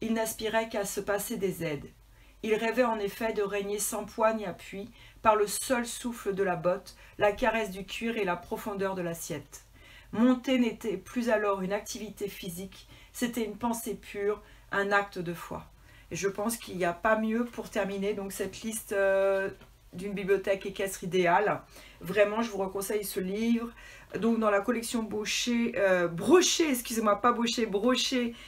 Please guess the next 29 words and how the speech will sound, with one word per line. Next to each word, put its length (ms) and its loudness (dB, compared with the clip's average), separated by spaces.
il 160 4
vaut 220 2
seize 340 2
euros 180 2
quinze 520 4
et 100 -2
en 80 -2
collection 440 -2
Folio, 300 0
vous 60 -8
pouvez 160 0
vous 160 -2
l'offrir 380 -4
très 200 0
facilement 520 -4
puisqu'il 380 -8
vaut 260 -2
six 340 -4
euros 140 -2
quatre-vingt-dix. 640 -8
Et 400 6
si 360 0
vous 240 -2
aimez 420 2
le 140 4
dressage, 600 2
l'équitation 560 -4
de 100 -2
légèreté 840 -2